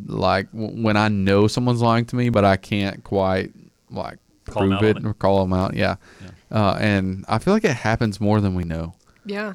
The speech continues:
Speaker 1: Like, I feel like we get lied to more than we know.
Speaker 2: I don't think
Speaker 3: Absolutely.
Speaker 2: so. I really don't.
Speaker 1: Really?
Speaker 2: I, I think, I think most people,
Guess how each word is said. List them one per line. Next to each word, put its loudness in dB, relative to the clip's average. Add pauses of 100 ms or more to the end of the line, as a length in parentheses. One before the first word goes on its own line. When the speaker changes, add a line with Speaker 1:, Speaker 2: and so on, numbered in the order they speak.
Speaker 1:
Like, 0
I 4
feel 2
like 2
we 4
get 4
lied 4
to 0 (840)
more 0
than -4
we -4
know. -12 (240)
Speaker 2:
I -8
don't -6 (140)
think -6
Speaker 3:
Absolutely. -14
Speaker 2:
so. -6 (420)
I -6
really 0
don't. -4 (200)
Speaker 1:
Really? 4
Speaker 2:
I, 2
I 2
think, -4
I 0
think -2
most 0
people, 0